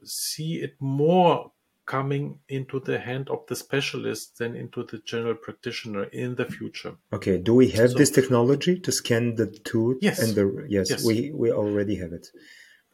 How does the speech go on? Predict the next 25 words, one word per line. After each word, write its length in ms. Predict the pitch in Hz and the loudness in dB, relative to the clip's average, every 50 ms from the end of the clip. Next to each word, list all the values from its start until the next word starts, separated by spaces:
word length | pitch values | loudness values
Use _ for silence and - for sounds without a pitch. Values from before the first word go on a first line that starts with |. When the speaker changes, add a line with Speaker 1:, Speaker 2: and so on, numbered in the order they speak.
| - - - | -20 -12 -6
Speaker 1:
Yeah, 300 | - 131 143 113 107 107 | 0 2 2 2 2 0
Speaker 2:
So 140 | - - 127 | 4 8 10
Speaker 1:
we 60 | 120 | 12
are 20 | |
Speaker 2:
that's 160 | 131 139 143 156 | 12 12 12 10
Speaker 1:
doing 120 | 160 139 | 6 8
Speaker 2:
mean 140 | 139 143 143 | 8 8 10
Speaker 1:
it 60 | 139 | 12
Speaker 2:
we 160 | 131 131 131 | 12 12 12
can, 240 | 131 135 131 131 123 | 12 10 8 8 8
Speaker 1:
routinely. 240 | 107 123 120 120 - | 8 6 6 4 4
Speaker 2:
we, 40 | - | 2
we 120 | 120 117 | 2 4
can 180 | - 117 113 110 | 4 2 0 0
save, 500 | - - 120 117 120 127 127 - - - 190 - - | 2 2 6 6 6 6 6 2 -10 -18 -10 -2 4
uh, 280 | 117 113 110 110 110 - - - - - - - - _ - - - | 4 4 4 4 0 -2 -6 -8 -8 -10 -10 -12 -14 _ -14 -14 -12
much 460 | 131 135 127 123 113 117 117 - - - | -10 -8 -6 -2 -2 -2 -2 -2 -4 -6
more 460 | 110 107 107 110 107 110 107 104 _ _ _ - | -4 -2 -2 0 -2 -2 -4 -8 _ _ _ -4
tooths 480 | - 120 113 110 107 - - - - _ _ _ _ _ _ _ | 0 0 0 0 0 -4 -6 -8 -10 _ _ _ _ _ _ _
from, 680 | - - - 107 101 98 95 92 92 92 92 92 90 - _ _ _ _ _ _ _ _ _ _ _ _ _ _ _ _ | -14 -4 -2 0 0 2 0 -2 -2 -4 -6 -8 -10 -14 _ _ _ _ _ _ _ _ _ _ _ _ _ _ _ _
from, 600 | - - 110 104 101 101 101 101 101 - - - - | -6 -4 -2 -2 0 -2 -4 -4 -6 -8 -10 -10 -10
from 200 | - - 110 107 | -8 -6 -4 -4
a 60 | 104 | -2
canal 320 | 101 - 127 127 110 95 | 0 0 0 0 0 -2
treatment. 460 | 95 - 92 90 - - 82 80 78 | -4 -6 -8 -8 -8 -10 -16 -16 -16